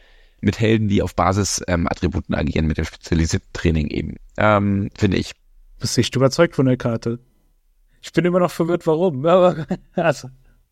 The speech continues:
Speaker 1: Ähm, weil du ein, ein Basisattribut erhöhen kannst permanent. Das ist etwas echt Seltenes und, ähm, und da, dazu jede Runde eine Karte ziehen kannst. Wenn du dann,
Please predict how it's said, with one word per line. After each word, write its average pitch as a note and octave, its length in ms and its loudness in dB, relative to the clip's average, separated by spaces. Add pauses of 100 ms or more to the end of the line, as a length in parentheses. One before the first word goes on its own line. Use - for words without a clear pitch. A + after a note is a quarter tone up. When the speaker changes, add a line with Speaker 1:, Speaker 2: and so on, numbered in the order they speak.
(500)
Speaker 1:
Ähm, A#2+ 220 4
weil D#3+ 520 2
du D3+ 340 0
ein, A#2+ 240 0
ein A2+ 220 -2
Basisattribut D#3+ 640 -2
erhöhen D#3 300 0
kannst D#3 260 -2
permanent. D#3 440 0
Das C3+ 160 -2
ist - 300 -6
etwas C3+ 420 -2
echt - 200 -6
Seltenes D3 480 0
und, D3 600 0
ähm, B2 720 0
und C3 300 2 (440)
da, - 140 0
dazu D3 420 0
jede D#3 220 4
Runde C#3+ 220 2
eine A#2+ 120 0
Karte G#2 240 -2
ziehen E2 160 -4
kannst. - 320 -6
Wenn G2+ 80 2
du G#2 80 4
dann, G#2+ 220 0